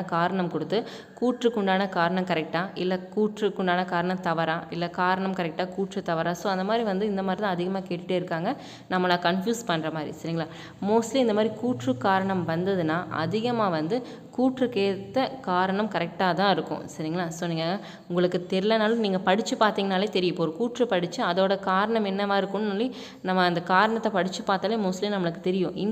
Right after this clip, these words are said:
case தெரியல அப்படின்னாலுமே வந்து பார்த்துட்டீங்க அப்படின்னா, கூற்றுக்குண்டான காரணம் சரிங்கிற ஆப்ஷனே செலக்ட் பண்ணிட்டு வாங்க. நைன்டி நைன் பர்சன்டேஜ் வந்து mostly ஈவனா தான் இருக்கும், சரிங்களா? ஒரே மாதிரி தான் கொடுப்பாங்க. தப்பா இருந்தது அப்படின்னு உங்களுக்கு படிச்சு பார்க்கும்போதே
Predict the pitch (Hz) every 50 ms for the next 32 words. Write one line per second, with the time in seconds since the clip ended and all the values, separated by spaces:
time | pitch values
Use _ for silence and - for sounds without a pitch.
0 | 220 220 247 254 220 - - - 185 180 196 220 220 220 202 180 185 185 185 170
1 | 170 185 208 196 175 170 175 180 170 160 165 - - 160 165 160 147 139 139 143
2 | 156 202 277 - - - - - - - - - - 254 262 262 262 262 233 233
3 | 208 190 185 185 202 208 196 185 175 170 175 185 180 180 175 - 180 165 165 185
4 | 190 196 185 170 165 175 - 180 170 196 226 220 - 170 170 165 165 - 175 170
5 | 170 160 156 151 160 185 208 220 - - - 156 160 175 214 247 247 247 233 214
6 | 202 196 190 - 175 208 208 - 208 196 190 190 185 175 156 143 151 180 240 294
7 | 294 - - - - - - - - - 175 180 175 180 - 220 254 220 180 196
8 | 208 196 190 185 170 160 160 185 175 156 156 - - - - 170 165 160 170 180
9 | 180 160 156 175 185 190 185 170 156 156 202 220 208 - 170 160 160 - 156 151
10 | 151 143 151 - - - - - - - - - - - - - - - - -
11 | - - - - - 302 294 302 294 - - 285 269 240 226 226 233 247 247 254
12 | 233 - 262 247 254 240 226 214 214 208 - 196 208 233 - 285 247 - 220 214
13 | 214 - 226 220 208 226